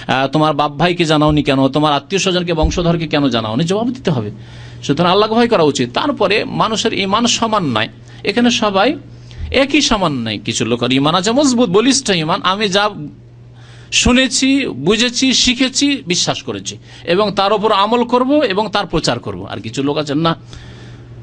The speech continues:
এটা সব জায়গায় পারা যাবে না, জায়গায় বিশেষ,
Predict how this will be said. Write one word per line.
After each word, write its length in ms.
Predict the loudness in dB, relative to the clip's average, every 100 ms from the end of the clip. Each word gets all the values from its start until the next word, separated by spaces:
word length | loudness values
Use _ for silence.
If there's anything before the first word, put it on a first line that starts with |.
| -20 -18 -10 -2
এটা 120 | 0
সব 220 | 2 2
জায়গায় 220 | 2 2
পারা 180 | 2 0
যাবে 180 | 0 -2
না, 120 | -8 -16 -20 -18 -18 -18 -18 -18 -18 -18 -4
জায়গায় 300 | 0 4 4
বিশেষ, 440 | 2 0 0 -4